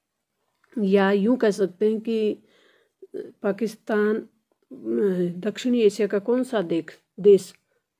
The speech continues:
शीत युद्धकालीन यानी सैन्य गुटों का हिस्सा भी रहा है, तो पाकिस्तान रहा है सीटो, सेंटो का। शीत युद्धकालीन सैन्य गुट, केंद्रीय संधि संगठन सेंटो पाकिस्तान में कब शामिल हुआ? उन्नीस सौ पचपन में।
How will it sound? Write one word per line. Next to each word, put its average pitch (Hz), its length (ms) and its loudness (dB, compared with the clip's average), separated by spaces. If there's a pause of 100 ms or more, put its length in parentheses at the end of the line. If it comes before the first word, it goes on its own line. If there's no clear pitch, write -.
(280)
शीत 233 400 -4
युद्धकालीन 196 840 -2
यानी 214 360 -2 (380)
सैन्य 233 400 0
गुटों 208 340 -2
का 226 100 0
हिस्सा 196 380 -2
भी 220 160 0
रहा 202 160 -2
है, 196 140 -12 (280)
तो 196 60 -16
पाकिस्तान 196 580 -2
रहा 196 120 0
है 202 100 -2
सीटो, 196 500 0
सेंटो 190 440 0
का। 185 140 -12 (880)
शीत 208 300 -4
युद्धकालीन 190 500 2
सैन्य 190 340 2
गुट, 180 300 -2 (300)
केंद्रीय 190 380 2
संधि 190 340 0
संगठन 185 480 0
सेंटो 190 500 0
पाकिस्तान 190 580 -4
में 190 160 2
कब 190 140 -2
शामिल 190 440 0
हुआ? 185 100 0
उन्नीस 180 240 -2
सौ 180 80 -2
पचपन 202 380 -4
में। 196 180 0